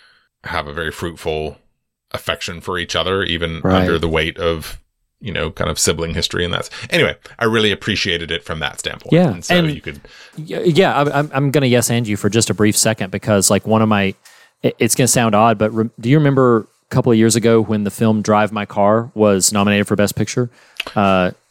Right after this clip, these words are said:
Speaker 1: Yeah, I think
Speaker 2: I
Speaker 1: that
Speaker 2: th-
Speaker 1: was just, is either this most recent one or the year before, but yeah, it's pretty
Speaker 2: yeah,
Speaker 1: recent.
Speaker 2: within the last couple of years.
Speaker 1: Yeah.
Speaker 2: To, to affirm what you're saying.
Speaker 1: I wanted to watch it, but it was three hours. <laughs>
Speaker 2: Well, that's the thing is, like, it's a three-hour film and slower paced.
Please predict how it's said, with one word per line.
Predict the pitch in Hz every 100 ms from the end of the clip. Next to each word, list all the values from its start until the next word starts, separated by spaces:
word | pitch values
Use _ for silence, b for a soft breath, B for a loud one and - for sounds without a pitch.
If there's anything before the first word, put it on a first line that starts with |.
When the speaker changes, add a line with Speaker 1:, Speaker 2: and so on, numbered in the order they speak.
| _ _ _ _ -
Speaker 1:
Yeah, | 127 110 80
I |
think | 82
Speaker 2:
I | 107
Speaker 1:
that | 85
Speaker 2:
th- |
Speaker 1:
was |
just, | 85 78 - _ _ _ _ _ _ - -
is | 90
either | 98 90 82 85 -
this | 87
most | 92 80
recent | 135 127 90
one | 85
or | 78
the |
year | 78 76
before, | 73 95 71
but | 71
yeah, | 82 98 95
it's | 90
pretty | 104 127
Speaker 2:
yeah, |
Speaker 1:
recent. | - 131
Speaker 2:
within | 165 175
the | 135
last | 113 -
couple | 110
of | 104
years. | 101 - B B B -
Speaker 1:
Yeah. | 87 76 _ _ -
Speaker 2:
To, | 180
to | - 156 151
affirm | - 139 123
what | 98
you're | 95
saying. | - 165 127 101
Speaker 1:
I | 120
wanted | 143 156
to | 127
watch | 151 147 104
it, |
but | 90
it | 95
was |
three | - 101
hours. | 90 - - - 156
<laughs> | 151 -
Speaker 2:
Well, | 170 165
that's | 175 190
the | 180
thing | 220 254
is, | 165
like, | 135 117
it's | 156 -
a |
three-hour | 131 156 185 156 131
film | 127 127 165 175 _ _ -
and | 135 143 143 139 - _ -
slower | - 143 135 139
paced. | - 101 131 - -